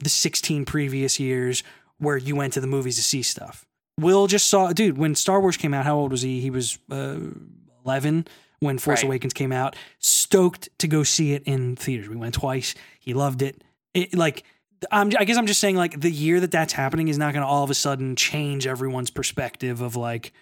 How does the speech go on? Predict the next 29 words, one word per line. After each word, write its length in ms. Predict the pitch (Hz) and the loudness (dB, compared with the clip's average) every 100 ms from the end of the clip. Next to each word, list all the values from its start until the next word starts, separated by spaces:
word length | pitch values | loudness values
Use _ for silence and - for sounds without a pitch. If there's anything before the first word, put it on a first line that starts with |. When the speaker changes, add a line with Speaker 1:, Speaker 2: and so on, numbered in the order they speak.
| _ _ - | _ _ -6
Speaker 1:
like, 240 | 131 - - - | -6 -6 -18 -8
we 160 | 151 | -6
forget 420 | 165 131 127 156 | -4 -6 -4 -2
what 140 | 147 151 | 0 -2
it's 160 | - | -2
like 200 | 143 165 | -2 -2
to 100 | - 170 | -2 0
go 160 | 185 | 2
to 60 | 196 | 2
the 100 | 214 | 2
movies 420 | 240 302 220 170 | 2 0 0 0
all 160 | - 170 | 2 2
of 80 | |
a 40 | 165 | 2
Speaker 2:
Yeah. 80 | - | 4
Speaker 1:
sudden. 360 | 160 143 143 | 2 0 -2
No 100 | 156 | 0
one 160 | 202 202 | 2 2
ever 160 | 202 | 2
wants 200 | 202 214 | 2 2
to 80 | - | 0
do 180 | 202 262 | 0 2
that 140 | 202 170 | 2 0
again. 320 | 151 135 120 | -2 -4 -6
It's 160 | 135 | -4
like, 160 | 180 175 | -4 -4
that's 220 | 226 226 | -4 -2
not 160 | 240 - | -2 -2
true. 340 | - 113 127 | -4 -4 -6